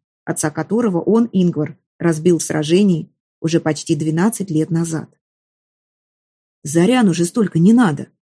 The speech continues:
горячо продолжал Ингвар, уже забывший о делах племянника и говоривший о том, что более всего занимало его самого. "Дружина у него своя, так, на лов съездить, да чтоб девки не заскучали.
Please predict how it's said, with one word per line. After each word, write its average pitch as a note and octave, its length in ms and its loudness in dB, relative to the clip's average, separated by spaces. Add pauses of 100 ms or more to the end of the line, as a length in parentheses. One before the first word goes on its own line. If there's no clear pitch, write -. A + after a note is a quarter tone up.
(160)
горячо E3+ 360 2
продолжал E3 560 -2
Ингвар, A3+ 440 2 (240)
уже F#3 180 2
забывший G#3 520 0
о - 20 0
делах G#3+ 320 -2
племянника G3+ 580 4
и E3 60 0
говоривший F3+ 520 0
о D#3+ 40 -2
том, A3 360 0 (180)
что - 200 -2
более G#3+ 300 4
всего F3 320 -2
занимало F#3 460 2
его E3+ 260 -2
самого. F3+ 520 -2 (640)
"Дружина A3 460 4
у A#3 40 6
него G#3 220 4
своя, B3+ 500 0
так, A3 380 -2 (140)
на F3+ 140 4
лов C4+ 280 4
съездить, G#3+ 560 -2
да F3+ 80 0
чтоб E3+ 240 -4
девки G#3+ 320 0
не A#3 120 4
заскучали. G3+ 720 -4